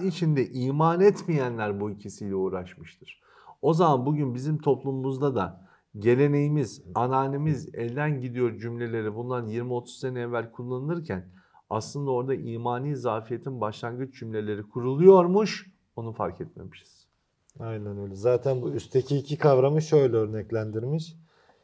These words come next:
Speaker 2: "Bir kavmin asıl görevi geçmişin kurumlarını yavaş yavaş değiştirerek korumak olmalıdır.
Speaker 1: Hı hı.
Speaker 2: Bu görev güçtür. Eski zamanlarda Romalılar,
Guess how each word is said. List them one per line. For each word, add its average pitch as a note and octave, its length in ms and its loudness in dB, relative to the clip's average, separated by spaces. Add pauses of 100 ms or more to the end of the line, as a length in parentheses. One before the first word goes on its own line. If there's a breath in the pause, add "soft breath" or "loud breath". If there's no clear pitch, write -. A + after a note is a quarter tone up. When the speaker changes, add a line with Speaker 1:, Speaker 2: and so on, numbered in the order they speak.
(160 soft breath)
Speaker 2:
"Bir D#3 200 6
kavmin D3+ 320 6
asıl D3+ 400 0
görevi C#3 400 8 (380)
geçmişin C#3+ 500 0
kurumlarını C3+ 500 4
yavaş C3 380 4
yavaş A#2 320 4
değiştirerek C#3 680 4
korumak C3+ 500 2
olmalıdır. G2 680 -6 (160)
Speaker 1:
Hı A2+ 60 -8
hı. A2 120 -4
Speaker 2:
Bu C#3 120 2
görev D3 320 8
güçtür. D#3 600 -4 (200)
Eski A#2+ 320 -2
zamanlarda D3 680 4
Romalılar, E3 680 2